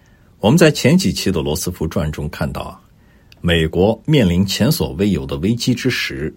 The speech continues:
，F D R采取了前所未有的治理措施，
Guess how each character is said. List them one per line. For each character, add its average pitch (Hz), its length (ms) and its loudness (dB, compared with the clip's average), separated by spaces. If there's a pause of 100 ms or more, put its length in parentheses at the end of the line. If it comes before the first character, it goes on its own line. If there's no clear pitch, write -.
(220)
，F 85 240 -10
D 92 100 -6
R 95 240 -4
采 85 220 -6
取 - 180 -8
了 65 320 -10 (120)
前 101 340 -2
所 69 300 -4
未 135 140 2
有 - 260 -4
的 - 200 -10
治 - 180 0
理 69 120 -6
措 - 220 -12
施， - 260 -12